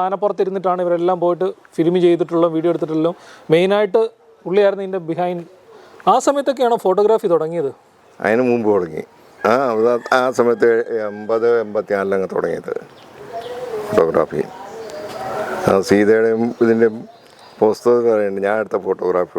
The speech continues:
Speaker 2: പുസ്തകത്തിലുണ്ട്.
Speaker 1: ആ. ഓ, ഇത് ഞാൻ കണ്ടിട്ടുണ്ട്. ഇത്, ഏ, കുട്ടപ്പൻ ചേട്ടൻ എടുത്ത ഫോട്ടോ ആണ്.
Speaker 2: ആ.
Speaker 1: ഈ ഫോട്ടോ ഞാൻ കാണിച്ചു തരാം. ഇത് ഭയങ്കര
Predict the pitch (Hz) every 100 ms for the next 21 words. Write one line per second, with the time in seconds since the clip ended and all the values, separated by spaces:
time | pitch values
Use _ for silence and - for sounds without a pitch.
0 | 87 82 - 78 80 73 - 190 160 147
1 | 139 151 - - - - - - - -
2 | - - - - - 392 427 494 - -
3 | - 202 151 147 269 277 247 240 180 202
4 | - - - 160 135 131 - - - -
5 | - 180 202 220 208 196 190 170 180 143
6 | - 87 87 214 233 226 254 262 214 202
7 | 226 208 156 170 160 175 180